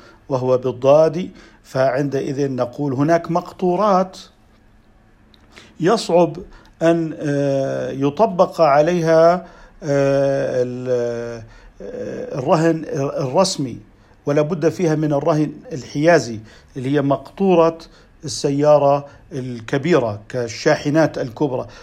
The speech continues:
هناك في بعض البلدان لا يوجد لها رقم عظم مستقل لها، آه، بل هي يمكن أن تباع بم-، خارج دوائر التسجيل، لأنها كعربة أو كخزان أو مستودع أو ما إلى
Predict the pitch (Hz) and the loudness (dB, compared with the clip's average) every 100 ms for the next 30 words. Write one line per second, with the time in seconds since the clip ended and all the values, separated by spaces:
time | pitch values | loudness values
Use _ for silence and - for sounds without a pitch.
0 | - 156 160 156 151 160 156 143 131 139 | -4 2 2 2 0 0 0 -4 -4 -2
1 | 156 180 185 - 156 190 208 151 156 143 | 0 0 -2 -6 -2 -2 -2 0 -2 0
2 | 143 143 135 151 151 147 151 151 - - | -2 0 0 -2 0 2 2 -2 -12 -20
3 | - - 120 135 151 147 143 147 - - | -20 -12 0 2 2 0 -2 -6 -14 -6
4 | 139 143 - 139 - 151 139 135 135 147 | -2 -2 -2 -6 -2 -2 -2 -2 0 -2
5 | 147 - - - 143 139 135 160 131 156 | -4 -10 -20 -8 -4 -2 0 0 0 0
6 | 147 143 139 - - 156 156 - 147 151 | 2 0 -2 -16 -2 -2 0 -2 -2 -2
7 | 139 143 139 147 139 127 - - 131 139 | -4 -2 4 6 6 0 -14 -10 -4 -2
8 | 139 139 139 139 135 - 165 165 139 123 | 0 -2 -4 -4 -8 2 4 4 2 -2
9 | 143 151 151 143 143 - 131 120 170 190 | 2 4 2 0 -4 -6 -8 -6 -4 -2
10 | 208 202 196 196 202 190 190 - - - | 0 4 4 2 2 2 0 -12 -16 0
11 | 180 202 151 147 143 131 - 139 156 127 | 4 4 4 2 2 -2 -4 -4 -4 -2
12 | 143 175 156 139 143 147 - 180 160 143 | 0 0 0 -2 -2 -4 -2 2 2 2
13 | 131 - - - _ 156 147 135 143 143 | 0 0 -12 -20 _ 2 2 0 -2 -4
14 | 143 139 135 135 131 | -4 -4 0 0 -2